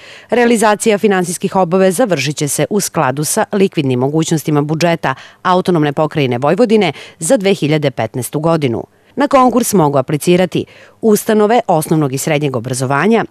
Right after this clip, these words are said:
i regionalni centri za profesionalni razvoj zaposlenih u obrazovanju. Sredstva su namenjena za osavremenjivanje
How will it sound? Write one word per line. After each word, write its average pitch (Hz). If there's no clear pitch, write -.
i 262
regionalni 143
centri 180
za 156
profesionalni 139
razvoj 156
zaposlenih 135
u 156
obrazovanju. 147
Sredstva 214
su 220
namenjena 151
za 147
osavremenjivanje 165